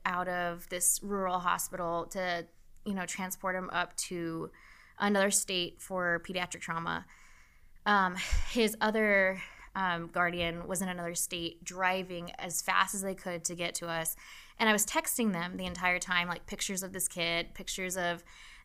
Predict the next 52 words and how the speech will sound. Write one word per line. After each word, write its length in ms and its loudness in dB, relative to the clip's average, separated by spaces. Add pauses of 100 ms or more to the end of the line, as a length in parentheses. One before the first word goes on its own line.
um, 240 0
the 80 -6
kid 160 -8
in 40 -2
the 60 -4
plane, 540 4
pictures 340 2
of 140 2
the 80 -6
kid 240 -6
with 100 -8
stickers 680 2
and, 340 -2
like, 260 -4
smiling 540 4
and 100 2
laughing, 580 2 (380)
um, 260 -4
drawing 320 2
on 120 4
my 320 2
iPad 420 2 (560)
and 500 0
taking 320 -2
pictures 480 -4
of 120 -8
the 60 -10
kid 300 -4
in, 340 -4 (100)
in 100 -6
the 60 -6
cockpit 480 4
when 160 -4
we 100 -6
landed 580 -2 (240)
because 140 0
they 80 2
wanted, 320 0 (160)
wanted 240 -2
a 20 -6
picture 300 -4
as, 200 -2
like, 120 -14
the 80 -18
pilot, 500 -8 (460)
um, 120 -2
pretending 280 -4
that 140 -6
they 80 -4
were 80 -4
the 60 -6
pilot. 480 0